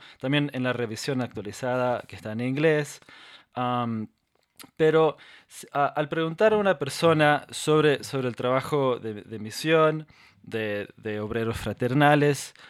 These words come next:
am, hay personas que podrían decir, "Oh, sí, oh, ya, hay to-, hay toda una historia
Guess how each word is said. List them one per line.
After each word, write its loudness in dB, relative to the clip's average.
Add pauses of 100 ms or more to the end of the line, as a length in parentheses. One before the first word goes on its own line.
(300)
am, -2 (100)
hay 0
personas 0
que -4
podrían 2
decir, -2
"Oh, -8
sí, -6
oh, 0
ya, -2
hay -4
to-, -8
hay 4
toda 8
una 8
historia 8